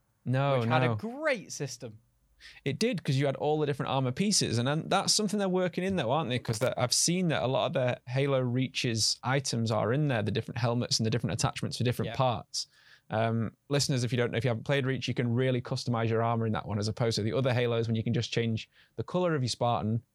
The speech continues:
Speaker 1: and then you could change, like, the arms, the legs, the chest plate, and then the helmet, and that was pretty much it. Um,
Speaker 2: Yeah.
Speaker 1: so it's nice to see that they're doing a bit more, but I, I just wanna see more of that, because that's the thing that everyone wants to unlock. The exciting thing about Halo is when you unlock a new helmet,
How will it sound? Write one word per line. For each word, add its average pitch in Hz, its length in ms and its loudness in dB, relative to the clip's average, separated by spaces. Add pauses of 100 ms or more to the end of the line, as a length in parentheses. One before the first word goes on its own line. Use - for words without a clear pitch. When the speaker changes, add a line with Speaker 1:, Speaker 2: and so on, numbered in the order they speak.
(200)
Speaker 1:
and 117 180 2
then 110 320 2 (600)
you 113 60 0
could 123 140 0
change, 120 340 0
like, 110 280 0
the 117 180 0
arms, 131 600 0
the 113 120 -2
legs, 117 680 0
the 107 80 -4
chest - 340 2
plate, 113 340 0 (260)
and 110 100 0
then 107 100 2
the 107 60 0
helmet, 104 360 0 (140)
and 113 100 0
that 95 100 -4
was 113 100 0
pretty 110 220 0
much 117 220 0
it. 135 160 0 (460)
Um, 110 340 0
Speaker 2:
Yeah. 104 100 -6
Speaker 1:
so 156 100 -2
it's 156 120 -2
nice 202 180 0
to 175 60 -2
see 175 160 0
that 156 80 -2
they're 139 120 2
doing 139 260 0
a 127 40 0
bit 147 220 -2
more, 151 260 0
but 143 160 -2
I, 131 180 0
I 143 120 0
just 151 180 -4
wanna 196 100 -4
see 190 160 0
more 170 240 2
of 156 80 0
that, - 160 -6
because 151 260 0
that's 190 200 2
the 202 80 0
thing 196 200 0
that - 120 -2
everyone 175 260 2
wants 165 240 0
to 151 100 0
unlock. 156 400 0 (300)
The 135 60 0
exciting 170 480 2
thing 165 280 2
about 127 220 2
Halo 131 360 2
is 107 100 -2
when 117 120 2
you 120 100 2
unlock 123 280 0
a 127 40 0
new 120 160 0
helmet, 120 380 0